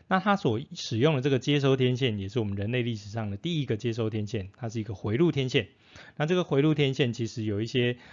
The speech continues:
呃，数位电视或是一些，呃，数位的，的广播的接收天线用的也是这种回路天线，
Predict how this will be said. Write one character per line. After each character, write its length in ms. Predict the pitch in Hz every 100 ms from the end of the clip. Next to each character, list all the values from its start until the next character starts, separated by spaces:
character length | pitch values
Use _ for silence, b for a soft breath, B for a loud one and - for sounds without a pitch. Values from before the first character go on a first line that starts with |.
| B
呃， 160 | - 101
数 220 | 98 170
位 100 | 147
电 180 | 139 131
视 200 | 123 127
或 140 | 123 117
是 200 | 123 120
一 60 |
些， 320 | 120 120 117 117 B -
呃， 220 | 107 101
数 320 | - 160 139
位 200 | 143 127
的， 360 | 113 107 98 98
的 160 | -
广 260 | 101 98 98
播 220 | 123 127
的 120 | 117
接 200 | 104 127
收 260 | 120 120 117
天 220 | 120 120
线 260 | 120 135 104
用 200 | 147 123
的 80 | 104
也 160 | 92 92
是 140 | 113
这 100 | 110
种 100 | 101
回 160 | - 95
路 140 | 117
天 200 | 117 110
线， 160 | 123